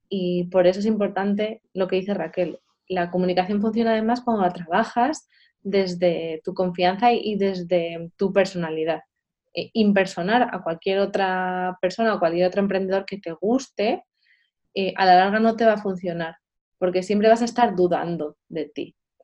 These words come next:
Y lo que ha dicho Raquel, yo lo llamo, es el funnel de,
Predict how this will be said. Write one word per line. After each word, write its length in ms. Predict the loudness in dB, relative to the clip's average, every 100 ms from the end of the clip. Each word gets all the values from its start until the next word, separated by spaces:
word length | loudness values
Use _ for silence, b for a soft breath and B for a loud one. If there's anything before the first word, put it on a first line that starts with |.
| _ _ _ _
Y 720 | -4 -2 0 0 -2 -4 -6 0
lo 140 | 4
que 80 | 4
ha 40 |
dicho 240 | 2 2 2
Raquel, 480 | 2 0 -2 -2 -2
yo 120 | 0
lo 80 | 0
llamo, 280 | 0 0 0
es 240 | -2 -4
el 160 | -4 -4
funnel 380 | -4 -2 0 -2
de, 340 | -4 -6 -12